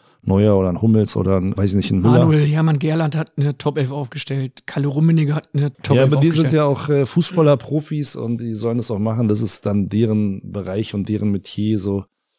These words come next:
Speaker 1: Und dann würden mir hinterher noch welche einfallen, so,
Speaker 2: Kannst
Speaker 1: wo
Speaker 2: du doch alles machen. Ich muss sonst hier hupen. <laughs> Die, die Top elf musst du aufstellen, das ist Pflicht.
Speaker 1: Ich find das unfair. So, wie sollst du zum Beispiel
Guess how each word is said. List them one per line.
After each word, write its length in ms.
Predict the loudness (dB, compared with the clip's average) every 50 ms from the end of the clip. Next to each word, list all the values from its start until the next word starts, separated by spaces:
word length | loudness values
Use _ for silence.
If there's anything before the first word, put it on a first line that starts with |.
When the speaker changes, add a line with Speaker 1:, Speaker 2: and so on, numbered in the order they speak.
| _ _ _
Speaker 1:
Und 80 | -10 -6
dann 140 | -6 -2 -2
würden 160 | 0 0 0
mir 80 | 0 -2
hinterher 400 | -2 -2 -2 -2 -2 0 0 -2
noch 160 | -2 -2 -2
welche 280 | -2 -4 -2 -4 -8 -6
einfallen, 560 | -4 -4 -4 -4 -4 -4 -4 -4 -2 -4 -4
so, 100 | -4 -2
Speaker 2:
Kannst 220 | -2 -2 -2 -2 -2
Speaker 1:
wo 40 | -2
Speaker 2:
du 60 | -2
doch 60 | -2
alles 180 | -2 -2 -2 -2
machen. 260 | -4 -6 -6 -8 -12
Ich 120 | -14 -12 -12
muss 140 | -12 -10
sonst 160 | -10 -10 -8 -8
hier 120 | -8 -8
hupen. 280 | -8 -8 -8 -8 -6 -2
<laughs> 60 | 0 0 0 0 0 -2 -2 -4 -8 -12 -18 -20 -20 -20 -20 -20 -20 -10 _ -6 -4 -4
Die, 80 | -4 -4
die 240 | -4 -4 -2 -2
Top 180 | 0 0 0 2
elf 120 | 0 0 2
musst 200 | 2 2 2 0
du 40 | -4
aufstellen, 400 | -6 -6 -8 -10 -10 -8 -8 -6
das 120 | -6 -6
ist 120 | -8 -8
Pflicht. 420 | -8 -6 -6 -6 -6 -8 -12 -16 -14 -8
Speaker 1:
Ich 60 | -2
find 180 | -2 0 0
das 100 | -2 -4
unfair. 440 | -2 0 0 0 2 2 2 2 2
So, 140 | 2 2 2
wie 80 | 2 4
sollst 300 | 4 2 2 0 -2 -4
du 40 |
zum 60 | 0 0
Beispiel 540 | 0 0 0 0 0 2 2 2 2 0